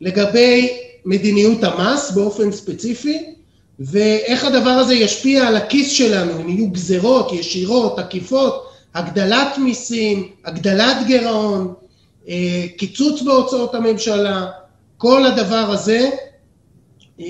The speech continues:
לטובת עידוד של צמיחה וצריכה. אה, אין ספק שנצטרך לעשות לא מעט, וגם עשו בשנה האחרונה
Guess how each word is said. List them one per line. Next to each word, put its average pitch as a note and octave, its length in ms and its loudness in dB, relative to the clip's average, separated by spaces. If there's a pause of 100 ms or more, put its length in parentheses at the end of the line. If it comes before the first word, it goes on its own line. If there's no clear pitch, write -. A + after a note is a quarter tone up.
לטובת G3 440 -2
עידוד B3 300 0
של A#3 140 -4
צמיחה G#3+ 560 -2 (680)
וצריכה. G3+ 840 -2 (760)
אה, F3+ 240 -2
אין A3 140 0
ספק B3+ 300 -2
שנצטרך A#3 500 -2
לעשות A3 360 -2
לא A3 140 6
מעט, G3+ 500 0
וגם A3 360 2 (340)
עשו - 560 -2 (400)
בשנה G3+ 420 0
האחרונה A3 580 0